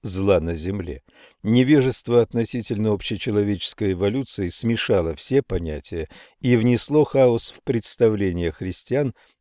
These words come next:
о божественных предках, сынах божьих. Конец сноски. Например, в книге жизней нынешнего владыки Шамбалы среди его воплощений в разных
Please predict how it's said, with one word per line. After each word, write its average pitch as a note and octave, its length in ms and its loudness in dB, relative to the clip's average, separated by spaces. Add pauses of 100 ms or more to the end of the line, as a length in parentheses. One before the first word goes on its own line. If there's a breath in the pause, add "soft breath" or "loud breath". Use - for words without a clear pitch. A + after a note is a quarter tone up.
о B2+ 140 6
божественных G2 880 0 (160)
предках, - 600 -2 (260)
сынах A2 680 0 (180)
божьих. D#2+ 800 -4 (560)
Конец F2 600 0
сноски. - 580 -10 (1600)
Например, C3 840 4 (240)
в B2+ 200 0
книге C#3 400 4
жизней A#2+ 540 0 (120)
нынешнего F#2+ 880 2
владыки G2+ 600 0
Шамбалы G#2+ 600 0 (340 soft breath)
среди A#2 520 2
его A2+ 220 2
воплощений A2 760 2
в E2 80 -2
разных E2+ 440 2